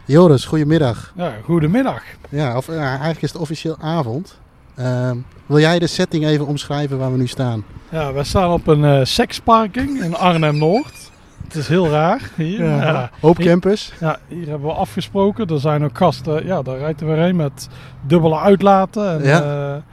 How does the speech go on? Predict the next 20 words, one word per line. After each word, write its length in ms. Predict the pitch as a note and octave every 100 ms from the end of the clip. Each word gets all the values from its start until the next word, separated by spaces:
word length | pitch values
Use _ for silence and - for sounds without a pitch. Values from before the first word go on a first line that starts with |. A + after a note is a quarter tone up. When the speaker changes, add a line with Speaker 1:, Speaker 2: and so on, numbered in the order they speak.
| - - - - -
Speaker 2:
ja, 160 | D3
het 200 | B2+ -
is, 260 | C#3+ - - D3
er 60 |
zijn 220 | C3 E3
hier 80 | D#3
geen 180 | D#3 D#3
prullenbakken. 640 | - F#3+ G3 F3+ G3 - F#3
Dat 80 |
is 60 | C3+
ook 100 | D#3
alweer 220 | D#3+ D#3+
dubieus. 260 | D3 D3 D#3+
Speaker 1:
Nee, 80 | E3+
Speaker 2:
Het 80 | F#3+
is 60 | C#3 A#2+ D#3
eigenlijk 180 | D3+
Speaker 1:
nee. 80 | D#3
Speaker 2:
een 60 | -
soort 240 | E3 C#3+